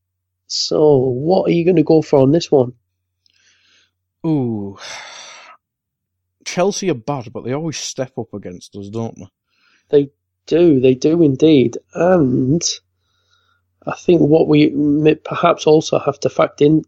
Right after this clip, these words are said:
Speaker 1: uh,
Speaker 2: Hmm.
Speaker 1: factor into this is the schedule, because, um, sandwiched in between that Newcastle and Chelsea game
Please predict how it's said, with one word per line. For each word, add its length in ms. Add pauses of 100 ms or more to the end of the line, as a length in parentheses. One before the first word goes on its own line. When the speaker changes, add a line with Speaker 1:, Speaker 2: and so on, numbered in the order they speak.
Speaker 1:
uh, 160
Speaker 2:
Hmm. 80
Speaker 1:
factor 340
into 420 (300)
this 460 (580)
is 280
the 100
schedule, 640 (340)
because, 880 (680)
um, 440
sandwiched 520
in 80
between 400
that 160
Newcastle 680
and 220
Chelsea 340
game 320